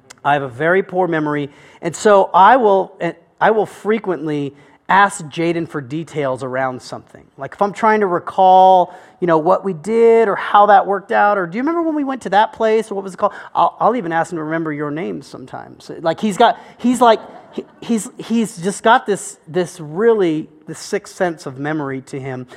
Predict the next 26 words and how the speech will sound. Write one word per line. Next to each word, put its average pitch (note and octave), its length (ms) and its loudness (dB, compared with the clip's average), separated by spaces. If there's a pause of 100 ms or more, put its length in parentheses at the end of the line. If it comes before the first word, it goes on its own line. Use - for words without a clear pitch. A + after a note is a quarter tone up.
(280)
And F3+ 200 -2
so G3+ 140 0
I F#3 240 4
will A3+ 160 2
use F3+ 280 -4
that F#3 160 2
to G3 60 -8
my D#3+ 120 0
advantage. D#3+ 380 -4
He A#3 460 -2
is G3+ 160 2
my F3 180 2
little F3 260 0
pawn F#3+ 580 2
of D3 240 -10
memory. D#3 480 -6 (440)
Like, C#3+ 140 0
I'll, D#3+ 160 6
I'll E3+ 400 4
use G3+ 400 -2
that, C#3+ 320 0
and D#3 140 -4
I D#3+ 80 0
have D3 160 -4
no D#3+ 320 -2
shame D#3+ 460 -6